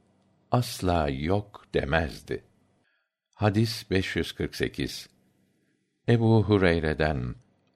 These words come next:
Allah ondan razı olsun, rivayet edildiğine göre, Rasulullah sallallahu aleyhi ve sellem şöyle buyurdu: "Her sabah yeryüzüne iki melek iner.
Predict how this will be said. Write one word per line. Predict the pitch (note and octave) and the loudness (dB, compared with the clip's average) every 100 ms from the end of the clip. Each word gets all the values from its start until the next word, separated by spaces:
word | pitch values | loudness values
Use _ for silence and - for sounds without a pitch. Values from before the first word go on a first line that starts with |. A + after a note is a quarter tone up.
| - | 0
Allah | G2+ F#2+ F2+ | 2 2 0
ondan | E2 D#2+ D#2+ D#2+ | -2 0 0 0
razı | C#2+ D2 C#2+ D#2 | 0 -2 -2 -2
olsun, | C#2+ - F2 D#2+ - _ D#2+ | -2 -2 -6 -6 -12 _ -2
rivayet | F#2+ F#2+ G2 A2 B2 | 2 4 6 4 4
edildiğine | E2+ D2+ C#2+ C2+ C#2+ C#2+ F#2 | 0 0 -2 0 0 0 0
göre, | G2+ G2+ A2 A2 - _ _ _ _ _ _ - | 2 4 2 -2 -16 _ _ _ _ _ _ -2
Rasulullah | G2+ G2 - A2+ A2+ A2+ B2 A#2+ | 0 0 2 2 2 2 0 -2
sallallahu | - D#2+ D#2 D#2 E2 F2+ D2+ | -4 -2 -2 -2 -2 -2 2
aleyhi | C#2+ D2 F2 D#2+ C#2+ | 2 2 -2 -2 -2
ve | B1+ | -2
sellem | - B1+ B1 D2 F#2 G2 - _ _ _ _ _ _ | -2 -4 -2 -2 -4 -6 -12 _ _ _ _ _ _
şöyle | - A#2 E2+ B1+ C2 | -6 -2 0 0 -2
buyurdu: | C2 B1 B1 - - - _ _ _ _ _ | -2 -4 -6 -8 -12 -14 _ _ _ _ _
"Her | - C#3+ D3+ | -6 0 0
sabah | C#3 - D#2+ C#2+ F2 E2 - _ _ _ _ _ | -2 -2 -2 0 -2 -4 -14 _ _ _ _ _
yeryüzüne | D#2+ E2+ G2+ G#2 D2+ D#2 C#2+ D#2 E2 F2 _ _ _ _ | -4 2 2 2 0 -2 -4 -2 -2 -4 _ _ _ _
iki | A2 G#2+ C#3 A2 | -6 -2 -2 0
melek | D#2+ C#2+ D2 - - | 0 0 -2 -4 -10
iner. | A#1+ A1 G#1+ - | -8 -8 -10 -14